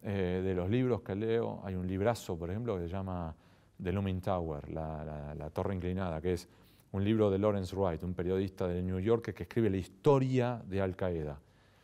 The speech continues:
Solo el, el, el, el, los agradecimientos de ese libro, son como cincuenta páginas, es un manual de periodismo de investigación. Léete ese, ese, porque es impresionante,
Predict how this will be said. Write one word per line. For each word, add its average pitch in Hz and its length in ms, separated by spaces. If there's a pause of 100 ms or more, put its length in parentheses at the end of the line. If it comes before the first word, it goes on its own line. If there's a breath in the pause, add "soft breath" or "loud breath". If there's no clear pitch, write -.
(140)
Solo 170 580
el, 82 320
el, 82 220
el, 78 260
el, 78 260
los 87 220
agradecimientos 95 1120
de 104 80
ese 87 200
libro, 113 380
son 95 200
como 80 220
cincuenta 95 520
páginas, 101 460 (420 soft breath)
es 85 280
un 92 260
manual 131 600 (300 loud breath)
de 87 140
periodismo 85 260
de 82 60
investigación. 76 500 (600 soft breath)
Léete 113 640
ese, 92 340
ese, 90 460 (360 soft breath)
porque 78 200
es - 120
impresionante, 85 1040